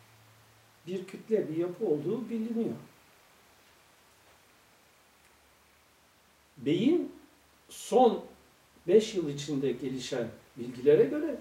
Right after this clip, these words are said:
beyni oluşturan,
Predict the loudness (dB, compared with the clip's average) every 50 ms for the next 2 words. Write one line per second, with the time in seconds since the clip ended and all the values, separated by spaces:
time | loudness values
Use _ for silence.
0 | -12 -20 -20 -20 -20 _ -20 -20 -20 _ _ -20 -20 -20 -20 -20 -20 -20 -20 -20
1 | -20 _ -20 -14 -4 0 4 4 4 4 4 2 4 2 2 0 0 0 -2 -2
2 | 0 -2 -6 -8 -10 -10 -10 -4 -2 0 -2 -2